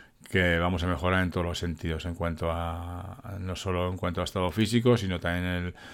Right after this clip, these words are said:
los, los ritmos de carrera, el aguante, seguro, las pulsaciones seguro que mejoran bastante y es una cosa que, que últimamente le estoy dando muchas vueltas y, y creo que es una, es una buena excusa, digamos, para dejar de fumar.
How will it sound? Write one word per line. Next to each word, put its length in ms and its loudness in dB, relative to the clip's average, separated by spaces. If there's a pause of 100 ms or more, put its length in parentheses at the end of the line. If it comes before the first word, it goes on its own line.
(180)
los, 260 -2
los 260 -2
ritmos 280 2
de 80 2
carrera, 560 6
el 80 4
aguante, 360 6
seguro, 280 0
las 120 -4
pulsaciones 540 4
seguro 220 2
que 80 0
mejoran 340 0
bastante 480 2 (500)
y 100 -2
es 180 -4
una 180 0
cosa 260 -2
que, 360 -2
que 40 -6
últimamente 380 0
le 60 0
estoy 180 -4
dando 160 -2
muchas 300 -2
vueltas 380 0
y, 340 -4
y 60 -10
creo 280 0
que 60 0
es 160 -6
una, 420 -2 (420)
es 140 -6
una 380 2
buena 420 4
excusa, 460 8
digamos, 360 8 (440)
para 680 6
dejar 220 4
de 80 6
fumar. 320 2